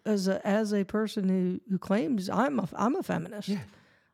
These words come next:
Speaker 2: You don't
Speaker 1: I,
Speaker 2: see it
Speaker 1: I
Speaker 2: that
Speaker 1: never
Speaker 2: way.
Speaker 1: understood that to be the point of feminism. I thought it was
Speaker 2: No.
Speaker 1: about
Speaker 2: I didn't think you were gonna,
Speaker 1: equality.
Speaker 2: yeah, I didn't think you wanted to gloat or, or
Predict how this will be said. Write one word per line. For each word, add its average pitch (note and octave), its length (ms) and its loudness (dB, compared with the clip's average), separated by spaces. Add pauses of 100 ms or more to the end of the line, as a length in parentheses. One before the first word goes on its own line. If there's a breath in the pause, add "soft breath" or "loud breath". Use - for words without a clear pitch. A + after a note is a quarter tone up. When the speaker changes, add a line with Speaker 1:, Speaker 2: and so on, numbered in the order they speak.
(200)
Speaker 2:
You F#2 100 0
don't F2 120 2
Speaker 1:
I, - 20 -4
Speaker 2:
see - 80 -2
it F2+ 60 2
Speaker 1:
I G#3+ 80 4
Speaker 2:
that G#3+ 80 2
Speaker 1:
never C4+ 280 2
Speaker 2:
way. C4+ 40 2
Speaker 1:
understood A3+ 840 -2
that G#3 380 0
to G3+ 80 -4
be G3 160 0
the F#3 100 -2
point G3+ 300 0
of D#3 100 -2
feminism. F#3+ 500 0
I G3 80 2
thought G#3 260 0
it G3+ 80 -2
was G3 140 0
Speaker 2:
No. G3+ 60 0
Speaker 1:
about G3+ 120 2
Speaker 2:
I - 20 4
didn't F3+ 160 0
think G#3+ 140 2
you - 60 2
were A3+ 80 2
gonna, - 120 0
Speaker 1:
equality. E3+ 180 0
Speaker 2:
yeah, B2 140 2
I B2 40 0
didn't B2 160 -4
think A2+ 160 -6
you A2 80 -4
wanted G2 220 -2
to F2+ 60 -4
gloat F#2+ 400 0
or, F2+ 260 -2
or F2 200 -4